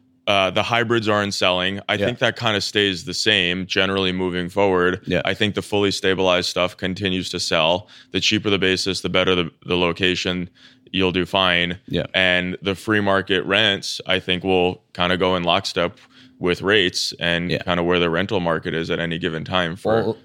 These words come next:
Speaker 3: let's talk
Speaker 1: every
Speaker 3: about the rental
Speaker 1: submarket.
Speaker 3: market right now, because the one thing that's
Speaker 2: Yeah.
Speaker 3: really going in our favor in New York is rents are still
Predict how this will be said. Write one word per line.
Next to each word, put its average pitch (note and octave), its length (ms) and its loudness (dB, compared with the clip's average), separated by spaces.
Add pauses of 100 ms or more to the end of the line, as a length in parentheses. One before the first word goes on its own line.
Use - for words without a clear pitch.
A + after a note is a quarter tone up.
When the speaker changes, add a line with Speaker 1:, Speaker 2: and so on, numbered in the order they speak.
Speaker 3:
let's C3 160 2
talk D3 140 2
Speaker 1:
every B2+ 100 2
Speaker 3:
about A2+ 120 4
the A#2 80 2
rental F2 200 2
Speaker 1:
submarket. - 20 0
Speaker 3:
market G#2 220 2
right F#2+ 120 2
now, F2 120 -2
because F2+ 180 -4
the G#2 80 -2
one A#2+ 220 4
thing A#2+ 100 2
that's G2 220 0
Speaker 2:
Yeah. F#2+ 100 2
Speaker 3:
really G#2+ 160 2
going G2+ 220 2
in G2 80 0
our F#2 120 2
favor G2 340 0
in F#2 60 -2
New F#2 60 -2
York F#2+ 380 2
is F2 180 -6
rents G2 260 0
are F#2 80 -4
still F2+ 360 -4